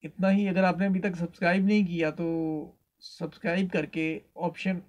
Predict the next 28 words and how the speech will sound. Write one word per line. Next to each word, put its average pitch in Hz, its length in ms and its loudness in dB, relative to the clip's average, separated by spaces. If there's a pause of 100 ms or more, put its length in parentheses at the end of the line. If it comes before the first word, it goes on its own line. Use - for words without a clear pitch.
all 202 220 0
इस्तेमाल 143 440 -6
करें 139 320 -8
बेल 147 200 -4 (260)
आइकन 147 420 -12
पे, 190 100 -18 (760)
ताकि 190 200 0
आपको 202 300 2
हमारी 185 500 2
हर 214 240 0
वीडियो 170 300 2
का 151 240 -4 (180)
नोटिफिकेशन 151 760 -10 (220)
मिलता 254 280 -10
रहे। - 260 -18 (260)
Thanks 180 280 -2
for 185 160 -4
watching। 170 420 -4 (680)
इसे 165 420 -2
अगर 156 220 -2
पसंद 170 400 -2
आई 175 160 4
है 170 100 2
तो 175 140 0
लाइक 147 320 0
कीजिए, 151 400 -6
शेयर 151 380 -6
कीजिए 165 460 -12